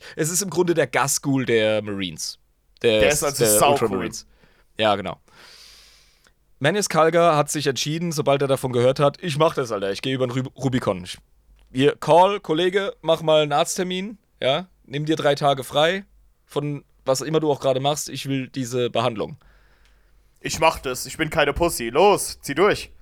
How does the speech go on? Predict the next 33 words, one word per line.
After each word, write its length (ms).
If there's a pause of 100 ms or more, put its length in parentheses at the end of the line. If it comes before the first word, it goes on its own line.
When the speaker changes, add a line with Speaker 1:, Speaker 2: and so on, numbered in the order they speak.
(160)
Speaker 1:
Und 160
Call 320
so 260
halt 380
knallhart, 560
"Kollege, 340
ich 100
hab's 140
ausgerechnet, 560
das 120
ist 160
eine 420
irgendwie, 300
keine 240
Ahnung, 220
zweiundsechzig, 840
Komma 300
was 160
weiß 160
ich 180
was 140
prozentige 580
Chance, 340
dass 140
du 60
überlebst, 580
äh, 140
dass 160
du, 140
dass 160
du 80
verreckst." 480 (340)
<laughs> 60